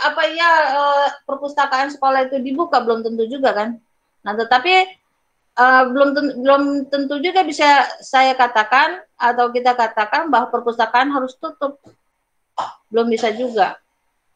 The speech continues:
Tapi, eh, yang, ya, eh, tetap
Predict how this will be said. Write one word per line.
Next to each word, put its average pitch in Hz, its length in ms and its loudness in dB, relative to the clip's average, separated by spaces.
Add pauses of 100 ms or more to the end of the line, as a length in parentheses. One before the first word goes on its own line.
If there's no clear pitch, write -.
(880)
Tapi, 220 400 2
eh, - 500 -2
yang, 269 460 2 (160)
ya, 254 320 4
eh, 254 80 2
tetap 254 320 2